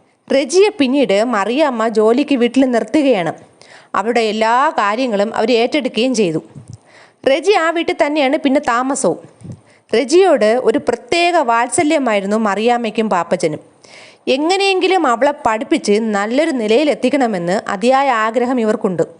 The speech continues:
അതുകൊണ്ട് തന്നെ റെജിയെ തൊട്ടടുത്തുള്ള ടൈപ്പ് റൈറ്റിംഗ് സെന്ററിലൊക്കെ വിട്ട് പഠിപ്പിക്കുകയാണ്. വേലക്കാരിയായിട്ടല്ല, ഒരു മകളായിട്ട്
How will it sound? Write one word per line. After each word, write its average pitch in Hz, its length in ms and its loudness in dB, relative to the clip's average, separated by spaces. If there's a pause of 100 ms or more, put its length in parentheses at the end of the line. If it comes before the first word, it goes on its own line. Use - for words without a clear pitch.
(560)
അതുകൊണ്ട് 370 540 0
തന്നെ 190 340 0
റെജിയെ 214 640 0 (180)
തൊട്ടടുത്തുള്ള 254 680 0 (120)
ടൈപ്പ് 220 280 -2
റൈറ്റിംഗ് 320 300 0
സെന്ററിലൊക്കെ 240 560 0
വിട്ട് 220 220 -2
പഠിപ്പിക്കുകയാണ്. 220 720 0 (1500)
വേലക്കാരിയായിട്ടല്ല, 285 1080 0
ഒരു 269 240 0
മകളായിട്ട് 269 640 0